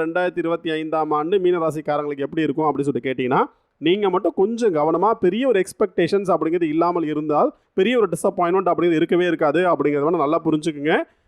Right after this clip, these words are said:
இந்த வீடியோ நிச்சயமா உங்களுக்கு பிடிச்சிருக்கும் அப்படின்னு நம்புறேன். இந்த வீடியோ உங்களுக்கு புரிஞ்சிருக்கும் அப்படின்னு நம்புறேன். இந்த வீடியோ உங்களுக்கு பிடிச்சிருந்தா லைக் பண்ணுங்க, உங்க மற்ற எல்லா நண்பர்களுக்கும் ஷேர் பண்ணுங்க. இந்த சேனல் இதுக்கு நீங்க சப்ஸ்கிரைப் பண்ணாம இருக்கீங்கன்னா, மறக்காம சப்ஸ்கிரைப் பண்ணிக்கோங்க. இதே போல பல சுவாரஸ்யமான விஷயத்தை நான் நிச்சயமா உங்களோட ஷேர் பண்ணிக்கிறேன்.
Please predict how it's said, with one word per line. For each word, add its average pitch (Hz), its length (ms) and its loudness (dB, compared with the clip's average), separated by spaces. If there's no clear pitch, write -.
இந்த 185 200 0
வீடியோ 175 240 2
நிச்சயமா 180 280 0
உங்களுக்கு 165 220 0
பிடிச்சிருக்கும் 202 360 0
அப்படின்னு 160 260 0
நம்புறேன். 175 280 2
இந்த 190 140 2
வீடியோ 175 160 2
உங்களுக்கு 156 260 0
புரிஞ்சிருக்கும் 185 380 0
அப்படின்னு 156 240 2
நம்புறேன். 151 300 0
இந்த 175 120 2
வீடியோ 185 180 0
உங்களுக்கு 151 220 -2
பிடிச்சிருந்தா 160 460 0
லைக் 160 200 0
பண்ணுங்க, 165 240 2
உங்க 180 180 2
மற்ற - 300 0
எல்லா 170 180 2
நண்பர்களுக்கும் 156 560 0
ஷேர் 143 240 0
பண்ணுங்க. 135 220 0
இந்த 170 260 0
சேனல் 170 280 0
இதுக்கு 156 220 -2
நீங்க 147 160 -2
சப்ஸ்கிரைப் 175 340 -2
பண்ணாம 147 220 2
இருக்கீங்கன்னா, 143 320 0
மறக்காம 202 360 0
சப்ஸ்கிரைப் 175 360 0
பண்ணிக்கோங்க. 147 420 0
இதே 185 240 2
போல 185 240 2
பல 165 220 2
சுவாரஸ்யமான 180 640 0
விஷயத்தை 156 300 -4
நான் 156 120 -2
நிச்சயமா 170 340 0
உங்களோட 151 240 -2
ஷேர் 147 180 0
பண்ணிக்கிறேன். 147 340 -2